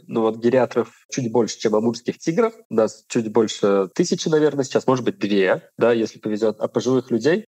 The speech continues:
двадцать с чем-то миллионов. В целом врачи мало знают про специальность гериатрия, мало кто направит человека к гериатру, потому что это еще слишком непопулярная специальность, ее не понимают.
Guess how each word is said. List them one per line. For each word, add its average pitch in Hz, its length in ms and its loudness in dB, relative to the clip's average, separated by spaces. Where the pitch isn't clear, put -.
двадцать 131 360 0
с - 100 -20
чем-то 123 280 -2
миллионов. 107 460 0
В - 80 -20
целом 147 400 0
врачи 123 440 0
мало 120 320 2
знают 98 400 -2
про 101 140 -4
специальность 101 500 -2
гериатрия, 202 680 0
мало 135 260 2
кто - 160 -2
направит 120 560 0
человека 120 320 0
к 113 100 -20
гериатру, 113 520 0
потому 101 320 -2
что - 240 -2
это 117 300 -2
еще 101 680 2
слишком 101 460 -4
непопулярная 107 720 0
специальность, 156 720 -2
ее 117 220 -2
не 107 240 0
понимают. 104 680 -2